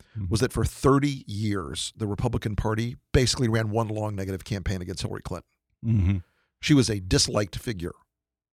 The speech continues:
Speaker 2: because she had been beat up for so many years by the G O P. And, and she was also a terrible candidate. Probably one of the worst candidates of a major party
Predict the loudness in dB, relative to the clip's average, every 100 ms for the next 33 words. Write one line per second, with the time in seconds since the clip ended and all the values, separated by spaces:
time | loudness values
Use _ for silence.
0 | _ -4 0 0 0 2 2 2 -2 2
1 | 4 4 0 -6 -2 0 0 0 -2 -4
2 | -4 -4 -6 -8 -8 -8 -10 -12 _ _
3 | _ _ _ _ _ -2 0 0 -2 -10
4 | _ _ _ 0 0 0 -2 0 -2 0
5 | 0 0 -2 -6 _ _ _ _ -4 -2
6 | -4 0 2 2 0 -6 -8 _ _ -4
7 | -4 -10 -16 _ _ _ _ _ _ _
8 | _ 0 4 4 4 2 2 0 2 2
9 | 2 -2 -2 -2 -8 -8 -6 -2 -2 -2
10 | -4 -2 -2 -4